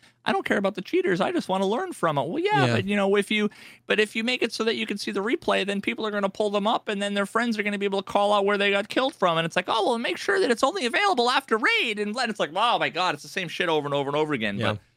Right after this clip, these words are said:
Speaker 1: man, if you just can have a camera and change the depth of field, and even, like, there's no way it's gonna happen.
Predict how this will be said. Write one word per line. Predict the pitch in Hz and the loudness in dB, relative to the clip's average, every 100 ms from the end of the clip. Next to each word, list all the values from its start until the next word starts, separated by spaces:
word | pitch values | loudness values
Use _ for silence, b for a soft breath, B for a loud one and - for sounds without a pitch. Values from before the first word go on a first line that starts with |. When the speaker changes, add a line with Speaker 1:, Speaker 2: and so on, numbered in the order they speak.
| _ | _
Speaker 1:
man, | 147 147 | -2 0
if | 127 | 0
you | 170 | 2
just | 196 - - | 0 -2 0
can | 165 | 2
have | 160 165 | 4 4
a | 160 | 2
camera | 151 156 180 226 262 _ _ _ _ - | 2 2 4 2 0 _ _ _ _ -4
and | 139 | 0
change | 170 165 | 2 2
the | 160 | 2
depth | 160 160 160 | 2 2 -2
of | |
field, | - 165 175 214 - | -2 2 4 2 2
and | 160 | 2
even, | 180 196 | 4 4
like, | 170 143 - b b _ _ _ | 4 4 2 b b _ _ _
there's | 180 180 180 | 0 2 4
no | 202 240 | 6 4
way | 160 160 170 | 6 4 6
it's | 147 | 4
gonna | - 117 | 2 0
happen. | 110 110 - - | 2 0 -2 -10